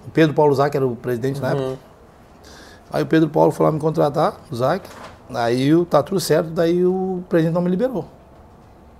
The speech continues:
Speaker 1: Né, não me... Daí contratou um ratinho que jogava na Suíça pra, pra eu ficar lá, o presidente me adorava, o presidente do Kaiserslautern.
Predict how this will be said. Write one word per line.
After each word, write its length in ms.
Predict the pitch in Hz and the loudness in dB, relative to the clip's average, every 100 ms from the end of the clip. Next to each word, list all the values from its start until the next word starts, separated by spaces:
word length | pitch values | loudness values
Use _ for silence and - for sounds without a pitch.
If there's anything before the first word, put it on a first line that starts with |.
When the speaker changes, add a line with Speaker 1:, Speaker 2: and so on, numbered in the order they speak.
| - - - - - - - | -20 -20 -20 -20 -20 -20 -14
Speaker 1:
Né, 180 | 113 127 | -10 -8
não 100 | 117 | -8
me... 180 | 135 139 | -8 -4
Daí 140 | 143 | -4
contratou 420 | 139 160 156 165 | -2 0 0 0
um 40 | 156 | 0
ratinho 420 | 156 - 175 156 | 0 -2 -6 -6
que 80 | 117 | -2
jogava 180 | 131 | 0
na 100 | 135 | 0
Suíça 500 | 135 - 139 165 156 | -2 -2 -2 -2 -4
pra, 280 | 127 127 113 113 - - - - | 0 0 0 -4 -14 -20 -20 -16
pra 120 | - 123 | -4 -4
eu 60 | |
ficar 220 | 127 - | -2 0
lá, 100 | 123 | 2
o 40 | 165 | 2
presidente 280 | 143 156 180 | -2 -2 -2
me 60 | |
adorava, 380 | 185 180 151 135 | 0 2 2 0
o 40 | 113 | -2
presidente 280 | 120 120 | -6 -4
do 20 | 110 | -4
Kaiserslautern. 480 | 110 107 98 92 | -4 -4 -6 -8